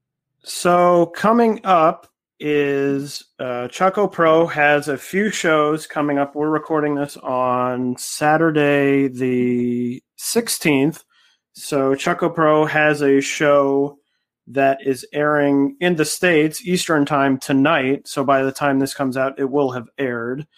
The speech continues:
Um, and they have three other shows, I believe, coming up in the next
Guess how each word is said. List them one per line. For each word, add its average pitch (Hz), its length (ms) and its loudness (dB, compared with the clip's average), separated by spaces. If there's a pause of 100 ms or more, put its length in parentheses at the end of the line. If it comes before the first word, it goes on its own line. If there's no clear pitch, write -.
(440)
Um, 127 280 -8
and 143 140 0
they 180 200 4
have 156 400 0
three 190 760 0
other 185 300 2
shows, 131 840 -2
I 139 100 -6
believe, 135 500 0
coming 139 320 0
up 135 200 -2
in 139 100 -4
the 131 100 -2
next 131 520 -4